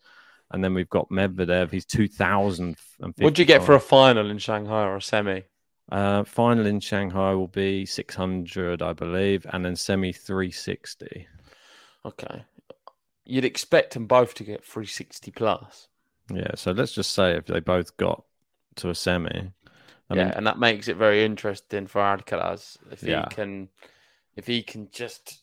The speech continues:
Speaker 2: he needs to just match, if he can match Djokovic in Paris or Turin, then he, he'll be world number one.
Speaker 1: Well, if he wins Basel, like, I mean,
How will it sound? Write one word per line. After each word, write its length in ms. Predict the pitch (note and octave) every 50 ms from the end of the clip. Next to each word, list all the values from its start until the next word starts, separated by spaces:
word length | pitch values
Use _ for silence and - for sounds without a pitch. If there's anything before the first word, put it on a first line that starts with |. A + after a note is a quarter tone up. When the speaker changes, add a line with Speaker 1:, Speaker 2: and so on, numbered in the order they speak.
| _ _ _
Speaker 2:
he 80 | C#3+ C3
needs 220 | C3+ C#3 C#3+ -
to 80 | - A#2
just 320 | G#2 A#2+ A2+ - - _
match, 580 | A#2 A#2 A2 A2 G2+ - - - - - - -
if 60 | - A2+
he 80 | C3+ B2+
can 140 | - B2 B2
match 280 | B2+ A#2 - - -
Djokovic 580 | - B2+ A#2 - - - A2 G#2+ A2 - - -
in 60 | -
Paris 480 | - - - A#2 A2 G#2+ G#2+ - - -
or 80 | G#2
Turin, 560 | - - - G#2+ G#2 A2 A2 G#2+ G#2 A2 A2+ A#2 C3
then 160 | - - -
he, 300 | G#2 G#2 G2+ G#2 - - -
he'll 180 | - G2+ G#2
be 140 | G2+ G2+ G2+
world 240 | G2+ G2+ G2 G2+ -
number 240 | - - G2 F#2+ G2
one. 200 | G2+ G2+ G2+ G2
Speaker 1:
Well, 80 | A#2
if 80 | D3 -
he 100 | C3+ G#2
wins 240 | F2 F2+ G#2+ G#2 F2
Basel, 560 | - - E2 F2 F#2 G2 F#2+ F2 - - - -
like, 260 | - E2+ D#2 - - F#2
I 20 |
mean, 340 | F2+ F#2 F#2 F#2 F2+ F2+ -